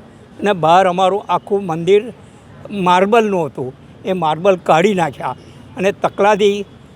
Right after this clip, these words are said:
બધા ટાઇલ્સ લગાવ્યા છે અત્યારે. ને એ હક જમાવવા માગે છે કે આ મંદિર મારું. બૈરાઓને પૂજા કરે તો ઉઠાડી મૂકે છે થઈ રહી.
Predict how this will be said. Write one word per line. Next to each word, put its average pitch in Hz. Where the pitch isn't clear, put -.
બધા 196
ટાઇલ્સ 175
લગાવ્યા 175
છે 156
અત્યારે. 110
ને 202
એ 220
હક 175
જમાવવા 175
માગે 147
છે 120
કે 202
આ 190
મંદિર 175
મારું. 180
બૈરાઓને 185
પૂજા 175
કરે 196
તો 196
ઉઠાડી 180
મૂકે 139
છે 143
થઈ 113
રહી. 117